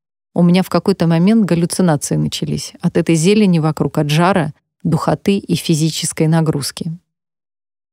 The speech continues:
В общем, работы было очень много, съемки все не заканчивались, зато деньги снова иссякли.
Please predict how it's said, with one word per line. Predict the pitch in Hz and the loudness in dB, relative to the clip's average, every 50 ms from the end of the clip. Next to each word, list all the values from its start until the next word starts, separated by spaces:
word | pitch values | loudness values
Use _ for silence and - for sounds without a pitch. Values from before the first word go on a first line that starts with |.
| - | -2
В | 175 185 | -2 -2
общем, | 190 - - 185 190 | 0 0 0 0 0
работы | 196 190 185 208 - - | 2 2 0 0 0 -2
было | 156 156 170 165 | -2 0 0 0
очень | 165 165 165 - - 175 | 0 0 0 -2 0 0
много, | 175 185 214 240 247 220 180 143 139 - _ _ _ _ _ _ | 2 4 4 4 4 2 2 0 -2 -6 _ _ _ _ _ _
съемки | - - - 185 190 196 190 - - | -12 -6 -2 0 2 2 2 0 -2
все | 175 - - 175 | -4 -2 -2 0
не | 170 165 165 | 0 0 0
заканчивались, | 165 170 160 - 196 208 214 202 - 175 156 147 147 151 147 - - - _ _ _ _ - | 0 -2 0 0 2 2 2 0 0 -4 -4 -4 -4 -6 -6 -10 -12 -18 _ _ _ _ -6
зато | 165 156 156 156 - | -2 -2 0 0 -2
деньги | 160 156 175 202 220 220 202 | -2 0 2 2 2 2 2
снова | 170 - - 160 165 175 175 | 0 0 -2 -2 0 0 0
иссякли. | 165 - - - 156 147 - - - 160 151 - | -2 -4 -4 -6 -6 -6 -6 -8 -8 -8 -8 -10